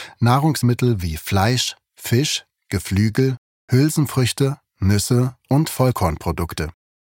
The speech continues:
Darüber hinaus kann der Körper Niacin aus der Aminosäure Tryptophan herstellen, das in proteinreichen Lebensmitteln vorkommt. Welche gesundheitlichen Auswirkungen und therapeutische Anwendungen Niacin haben könnte,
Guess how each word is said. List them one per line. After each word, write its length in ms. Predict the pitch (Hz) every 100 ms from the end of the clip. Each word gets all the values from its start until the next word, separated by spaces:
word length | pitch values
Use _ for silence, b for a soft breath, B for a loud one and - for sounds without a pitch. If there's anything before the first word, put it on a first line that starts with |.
| _
Darüber 320 | - 120 135 135
hinaus 500 | 135 123 131 175 -
kann 220 | 113 104
der 140 | 90
Körper 400 | 82 110 123 117
Niacin 600 | 101 101 90 - 120 127
aus 220 | 131 104 -
der 160 | 107
Aminosäure 840 | 113 139 147 127 107 117 110 120 110
Tryptophan 680 | - 123 143 123 135 135
herstellen, 600 | 101 113 - 127 120 120 110 B -
das 220 | 95 -
in 120 | 90
proteinreichen 800 | - 95 95 135 139 117 113 127
Lebensmitteln 680 | 104 92 92 - 101 123 123
vorkommt. 560 | - 107 - 80 82 - _ _ _ _ _ _ B B B B B
Welche 400 | 95 135 165 131
gesundheitlichen 760 | 107 107 135 113 101 101 123
Auswirkungen 840 | - 120 123 120 110 110 107 107 110 -
und 180 | 107
therapeutische 800 | - 101 98 - 127 - 127 -
Anwendungen 600 | - 110 101 104 104 101
Niacin 500 | 101 101 - - 98
haben 240 | 107 143 120
könnte, 400 | 120 117 127